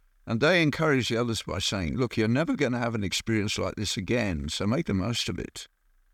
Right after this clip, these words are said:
And don't be intimidated. Just get as much out of it as you can." And that's what's happened.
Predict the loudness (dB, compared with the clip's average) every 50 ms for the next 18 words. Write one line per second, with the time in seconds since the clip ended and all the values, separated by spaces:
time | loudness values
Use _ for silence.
0 | _ -2 0 4 6 6 4 6 6 4 4 4 4 2 2 4 4 2 0 0
1 | -2 -4 -6 -6 -8 -8 -4 -4 -2 -2 0 0 2 2 2 0 2 0 0 0
2 | 0 0 0 0 0 -2 -2 -4 -4 -4 -4 -4 -4 -4 -2 -2 -2 -2 -2 -4
3 | -6 -6 _ _ _ _ _ _ _ _ _ _ _ _ _ _ _ -20 -20 -20
4 | -20 -20 -20 -14 -6 -2 0 2 4 4 2 2 0 0 0 0 0 -2 -4 -4
5 | -4 -6 -6 -6 -6 -8 -8 -8 -12